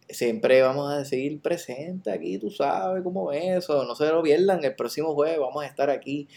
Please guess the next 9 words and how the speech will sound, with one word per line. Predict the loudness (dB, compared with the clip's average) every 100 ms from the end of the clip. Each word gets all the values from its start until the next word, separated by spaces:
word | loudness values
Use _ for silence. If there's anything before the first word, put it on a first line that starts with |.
| -12 4
todavía | 8 8 6 4 2 2 -2 -4
dando | -2 0 4 4 4 2 0
cátedra. | 2 2 2 -2 -4 -14 _ _ _ _
<laughs> | -12 -2 0 -2 -10 -14 -14 _ _ _ _ _ -14 -10 -6 2
Hablando | 4 6 4 6
de | 6 6
cine | 2 0 0
aquí, | 0 -2
corillo. | 0 0 0 2 0